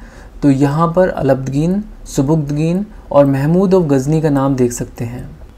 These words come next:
अलब्दगीन के बारे में हम लोग पिछली वीडियो में already पढ़ चुके हैं और हमने देखा था कि अलब्दगीन ही गजनवी dynasty का founder था। तो जिस समय जयपाल हिंदू शाही dynasty के ruler थे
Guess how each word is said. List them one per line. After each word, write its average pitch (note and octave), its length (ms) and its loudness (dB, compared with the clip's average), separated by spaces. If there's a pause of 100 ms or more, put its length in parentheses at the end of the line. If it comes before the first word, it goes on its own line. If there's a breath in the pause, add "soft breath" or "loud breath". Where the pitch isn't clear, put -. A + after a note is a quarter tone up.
(200 soft breath)
अलब्दगीन D#3+ 560 2
के F#3 100 0
बारे D#3+ 240 4
में E3+ 140 0
हम E3 140 0
लोग D#3+ 180 0
पिछली D3+ 260 -2
वीडियो D3 240 2
में D3 120 0
already C#3 340 2
पढ़ D#3 120 2
चुके D3+ 240 -4
हैं E3+ 240 -4
और C#3+ 200 -2
हमने C#3 220 2
देखा C3 300 0
था D3 140 -2 (460 loud breath)
कि F3 140 6
अलब्दगीन D#3 600 2
ही F3+ 200 2
गजनवी D3+ 460 0
dynasty C#3 460 -2
का F3 140 2
founder C3 400 2
था। C3+ 220 -10 (340)
तो C#3+ 80 2
जिस D#3+ 260 2
समय F3+ 240 4
जयपाल D3+ 460 2
हिंदू D#3 280 2
शाही D3+ 260 0
dynasty C#3 420 -2
के D3 160 2
ruler C3+ 320 2
थे E3+ 220 -2